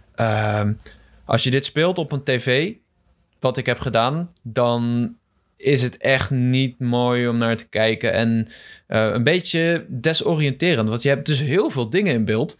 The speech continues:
Heel veel tekst en heel veel blokjes en, eh, U I. En het is heel verwarrend. Op een gegeven moment wist ik gewoon niet zo goed wat, soms weet je niet zo goed wat er gebeurt. En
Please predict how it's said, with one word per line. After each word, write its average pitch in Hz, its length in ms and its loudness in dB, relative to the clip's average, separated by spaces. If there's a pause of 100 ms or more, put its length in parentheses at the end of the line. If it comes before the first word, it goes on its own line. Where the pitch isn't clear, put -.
(160)
Heel 175 220 2
veel 147 280 -4
tekst - 420 0
en 131 140 0
heel 139 200 2
veel 131 160 0
blokjes 165 680 0
en, 127 380 0 (200)
eh, 117 220 -2
U 139 200 0
I. 156 420 0 (360)
En 139 380 0 (600)
het 139 120 0
is 143 100 0
heel 190 160 2
verwarrend. 127 400 0
Op 127 100 -4
een - 60 -6
gegeven 156 360 0
moment 156 380 0
wist 139 260 2
ik - 80 -4
gewoon 143 260 2
niet 151 160 2
zo 151 80 0
goed 147 360 -2
wat, 143 400 -2
soms 196 300 0
weet 175 140 2
je 165 60 0
niet 165 120 2
zo - 80 -4
goed 151 120 0
wat 139 120 0
er - 60 -6
gebeurt. 120 380 0
En 117 260 -2